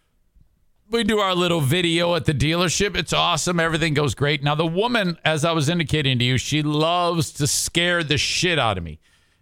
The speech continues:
And, um, she, she does this, and that's a real risk because, um, well, I used to be a hell of a lot more of a hothead, and I used to, like, freak out and yell at her and call her nasty names, but she doesn't care any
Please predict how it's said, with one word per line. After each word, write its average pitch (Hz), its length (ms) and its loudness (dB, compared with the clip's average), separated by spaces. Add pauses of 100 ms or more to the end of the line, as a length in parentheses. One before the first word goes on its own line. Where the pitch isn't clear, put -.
And, 131 300 -4 (140)
um, 135 320 0 (880)
she, - 160 -14 (300)
she 190 200 -4
does 233 320 0
this, 214 260 -2
and 170 220 -2
that's 185 220 0
a 185 40 2
real 202 280 2
risk 196 380 0
because, 160 480 -2
um, 139 420 -2
well, 147 180 -4
I 151 120 2
used 202 220 -2
to 156 60 -2
be 151 160 2
a 120 180 2
hell 160 240 0
of 175 60 -2
a 160 60 0
lot 147 280 -2
more 151 240 0
of 127 100 0
a 110 100 4
hothead, 107 560 0
and 107 120 -2
I 156 100 2
used 170 200 0
to, 135 80 -4
like, 101 160 -4
freak 156 400 -2
out 147 300 2
and 113 160 2
yell 147 260 2
at 131 180 0
her 127 120 2
and 107 120 0
call 131 260 0
her 123 100 0
nasty 120 420 -2
names, 113 400 0
but 95 160 -2
she - 100 -6
doesn't 127 280 -2
care 160 320 0
any 107 240 -2